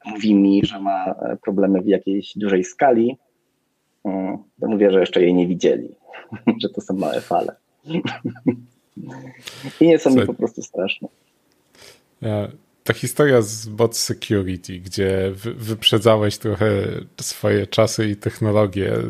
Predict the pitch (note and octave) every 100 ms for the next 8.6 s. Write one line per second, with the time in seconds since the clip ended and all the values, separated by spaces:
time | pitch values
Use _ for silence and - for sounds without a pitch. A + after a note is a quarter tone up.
0 | G#2+ - G2 - G2+ F#2+ - G#2 G2 G2
1 | A#2 F#2+ F2+ G2 - - A2 A2+ - -
2 | A#2+ A2+ G#2+ G2+ G2+ - - C3+ A2+ B2+
3 | A#2+ - B2+ B2 A#2 A2+ A2+ A2+ G#2 -
4 | A2+ A#2 A2 G#2 G#2+ A2+ F#2+ G#2+ B2+ -
5 | - - - - - A2+ G#2+ A2+ C3+ C#3
6 | C3 C3 B2 B2 A#2 A#2 A#2+ A2 A#2 A2
7 | A2+ - A#2 - - A#2 A2+ - A#2+ A#2
8 | A#2 B2 A#2+ A2+ G2+ G2+